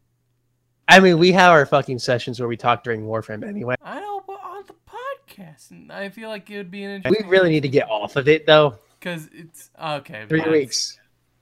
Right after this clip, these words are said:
Speaker 2: All right, yeah. Understandable.
Speaker 1: Anyway, f-, I guess if you're done in three weeks, there's one more thing that's happened in between these few weeks.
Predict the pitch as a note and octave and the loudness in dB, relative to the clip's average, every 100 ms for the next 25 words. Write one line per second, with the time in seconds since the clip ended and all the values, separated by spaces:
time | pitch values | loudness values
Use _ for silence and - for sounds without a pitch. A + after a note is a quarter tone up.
0 | _ C#3+ A#2+ G#2 E2 _ - - _ _ | _ -10 -8 -10 -16 _ -20 -20 _ _
1 | _ A#2 A2+ A2 G#2+ G#2+ G#2+ _ _ _ | _ -20 -20 -20 -20 -20 -20 _ _ _
2 | _ _ _ _ _ _ _ _ _ _ | _ _ _ _ _ _ _ _ _ _
3 | _ _ _ _ - E3 F3 C#3+ C3+ _ | _ _ _ _ 0 2 4 2 2 _
4 | _ C#3 A#2 - D#3+ F3 E3 E3 - C#3 | _ -16 -14 -2 2 2 0 -6 -6 -6
5 | C3 B2+ B2+ B2 B2 G#2+ C#3 B2 D#3 F3+ | -2 -2 -2 -4 -6 -4 -4 -2 -2 2
6 | E3 - C3+ B2 A#2 _ _ _ - G#2+ | 0 0 -4 -4 -8 _ _ _ -6 -6
7 | - C3 B2+ C3 A#2 A2+ - - _ _ | 0 2 2 -2 -6 -8 -10 -16 _ _
8 | - B2+ B2 - B2 A#2 A#2 A#2 - A#2+ | -8 -6 -4 -4 -4 -4 -6 -8 -8 -10
9 | A2+ A2 - | -6 -4 -4